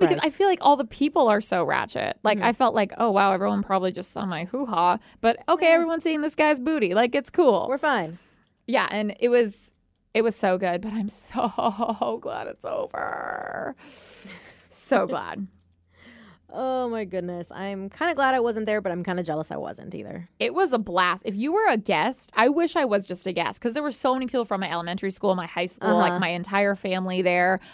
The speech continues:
Speaker 1: her family, like, so many people that you,
Speaker 2: Mm-hmm.
Speaker 1: you don't really see that often, but we're all
Speaker 2: So it's
Speaker 1: coming
Speaker 2: almost like
Speaker 1: together
Speaker 2: a
Speaker 1: for a wedding.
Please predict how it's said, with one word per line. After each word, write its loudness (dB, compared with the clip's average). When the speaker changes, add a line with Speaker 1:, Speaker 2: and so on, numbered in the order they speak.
Speaker 1:
her 6
family, -2
like, -4
so 4
many -2
people 2
that 2
you, -4
Speaker 2:
Mm-hmm. -2
Speaker 1:
you 0
don't 4
really 2
see -2
that 2
often, 0
but 2
we're 2
all 8
Speaker 2:
So 2
it's 0
Speaker 1:
coming 4
Speaker 2:
almost 2
like 6
Speaker 1:
together 2
Speaker 2:
a 4
Speaker 1:
for 4
a 4
wedding. 0